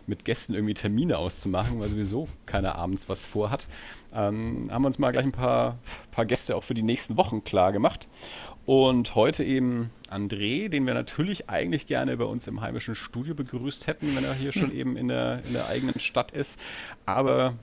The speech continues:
Speaker 1: ähm, jetzt eben erstmal über, über die fernmündliche Variante.
Speaker 2: Das hätte ja
Speaker 1: Und
Speaker 2: fast geklappt, ne?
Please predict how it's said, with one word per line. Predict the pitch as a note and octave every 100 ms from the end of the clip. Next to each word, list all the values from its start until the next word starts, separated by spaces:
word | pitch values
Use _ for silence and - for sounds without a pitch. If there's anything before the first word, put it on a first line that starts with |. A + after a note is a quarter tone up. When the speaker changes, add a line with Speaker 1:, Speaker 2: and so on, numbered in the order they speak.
| -
Speaker 1:
ähm, | - A2 A2 G#2+
jetzt | G#2+ - G#2
eben | G#2+ G#2
erstmal | G#2 - - G2 F#2+ G2 F#2+ -
über, | G2 F#2+ F#2 F#2 F#2 F#2+ -
über | G2
die | F#2
fernmündliche | - - G#2 B2+ B2+ C#3+ C#3 C3 C#3+ C3 B2+ B2 B2 A#2
Variante. | A#2+ B2 B2 B2 B2 C3+ - - - - - - - - -
Speaker 2:
Das | A2 G#2+ A2 A2
hätte | E3
ja | D#3
Speaker 1:
Und |
Speaker 2:
fast | - F#3+ - -
geklappt, | F3+ - G3 G3+ -
ne? | B2+ D3+